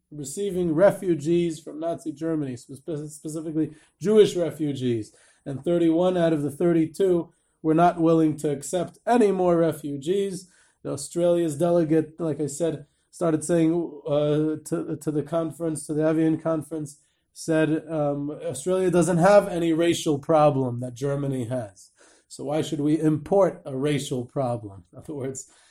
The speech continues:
he agrees that the Jews are a racial problem, and he doesn't want to take it in. The only country that did at that time, by the way, was the Dominican Republic, which is an interesting story in itself. So Feng Shanho decides to,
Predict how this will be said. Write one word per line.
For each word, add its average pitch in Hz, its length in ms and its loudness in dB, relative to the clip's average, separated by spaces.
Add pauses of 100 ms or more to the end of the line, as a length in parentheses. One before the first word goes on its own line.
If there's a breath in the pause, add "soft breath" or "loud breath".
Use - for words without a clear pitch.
(100)
he 143 120 -4
agrees 139 400 0
that 135 180 -6
the 135 80 -8
Jews 135 340 -4
are 131 140 -4
a 131 40 -2
racial 139 360 -2
problem, 156 540 -2 (340)
and 131 140 -6
he 135 60 0
doesn't 139 260 0
want 131 240 -2
to 139 120 -8
take 131 140 -6
it 135 100 -4
in. 135 260 -4 (260 soft breath)
The 139 100 -2
only 165 160 4
country 165 300 0
that 135 180 -4
did 165 180 0
at 147 140 -2
that 147 200 -2
time, 147 180 -4
by 143 140 0
the 139 80 2
way, 139 140 0
was 131 180 -2
the 131 100 -4
Dominican 143 600 0
Republic, 127 580 -4 (460)
which 117 120 -18
is 117 120 -10
an 131 80 -4
interesting 135 420 -6
story 131 380 -6
in 123 100 -6
itself. - 500 -6 (580 soft breath)
So 147 760 0 (840)
Feng 180 260 -2
Shanho 165 960 4 (280 loud breath)
decides 160 760 2
to, 165 320 -2